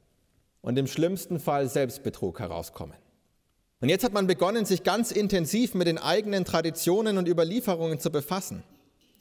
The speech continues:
Was verrät uns unsere Geschichte über Gott?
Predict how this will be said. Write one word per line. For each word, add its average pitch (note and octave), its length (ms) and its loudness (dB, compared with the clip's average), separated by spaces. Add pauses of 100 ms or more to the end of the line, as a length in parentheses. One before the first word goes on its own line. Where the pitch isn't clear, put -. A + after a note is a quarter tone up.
Was A3 300 2
verrät D3+ 500 2
uns A#3 280 0
unsere G#3 580 2
Geschichte F#3 800 0 (260)
über F3+ 240 2
Gott? B3 380 -4